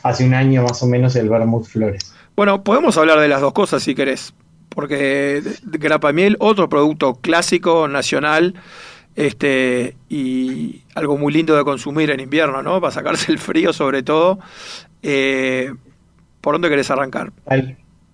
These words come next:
Speaker 1: tal cual, capaz que, y, eh, cronológicamente,
Speaker 2: Rosa
Speaker 1: eh,
Speaker 2: Negra es más
Speaker 1: eh,
Speaker 2: viejo.
Speaker 1: Rosa Negra es primero,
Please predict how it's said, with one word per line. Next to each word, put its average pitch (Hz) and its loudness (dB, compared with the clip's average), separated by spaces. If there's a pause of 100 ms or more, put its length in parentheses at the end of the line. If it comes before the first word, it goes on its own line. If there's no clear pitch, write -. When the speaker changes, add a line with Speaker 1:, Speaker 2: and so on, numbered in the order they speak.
(280)
Speaker 1:
tal 147 2
cual, 151 4
capaz 143 2
que, 175 2
y, 131 2
eh, 123 0
cronológicamente, 165 4
Speaker 2:
Rosa 151 4
Speaker 1:
eh, - 0
Speaker 2:
Negra 170 4
es 175 2
más 143 4
Speaker 1:
eh, 147 2
Speaker 2:
viejo. 131 2
Speaker 1:
Rosa 127 2
Negra 139 4
es 123 0
primero, 156 2